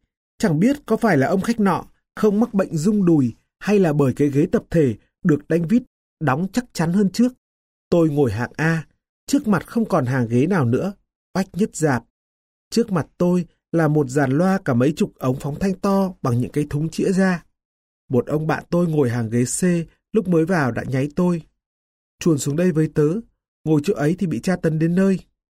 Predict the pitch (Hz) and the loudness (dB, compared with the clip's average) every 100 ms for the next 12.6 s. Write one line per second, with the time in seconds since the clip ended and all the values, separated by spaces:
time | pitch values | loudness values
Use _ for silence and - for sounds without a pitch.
0 | _ _ _ 135 170 165 190 - 160 - | _ _ _ -2 0 0 -2 -2 -6 -2
1 | 120 - 120 139 120 151 196 185 160 151 | -2 -2 -2 -2 -4 -4 -4 -2 -2 -4
2 | 196 _ _ _ - 165 190 160 160 123 | -8 _ _ _ -6 -2 0 0 -2 -4
3 | 180 - 147 143 190 _ _ - 180 170 | -6 -2 -2 0 -4 _ _ -6 -4 -2
4 | 160 180 170 196 170 160 123 101 _ _ | 0 -2 -2 -2 -2 0 -2 -4 _ _
5 | _ - 156 139 123 - 147 151 - _ | _ -2 0 2 0 0 -2 -2 -8 _
6 | _ _ _ _ - 139 98 92 131 147 | _ _ _ _ -4 -2 -2 -4 -2 -2
7 | 131 _ _ _ _ - 143 135 120 135 | -4 _ _ _ _ -4 0 2 0 -2
8 | 156 202 160 143 - _ _ _ _ _ | 0 0 0 -4 -6 _ _ _ _ _
9 | - 156 151 127 135 226 175 - 131 190 | -4 -4 -2 -4 -4 -4 -4 -4 -4 -2
10 | 170 160 180 - _ _ _ _ _ _ | 0 0 -2 -4 _ _ _ _ _ _
11 | _ _ - 104 123 202 160 120 131 - | _ _ -6 -2 0 0 0 -2 -4 -4
12 | 143 131 131 123 95 | -4 -2 0 -2 -2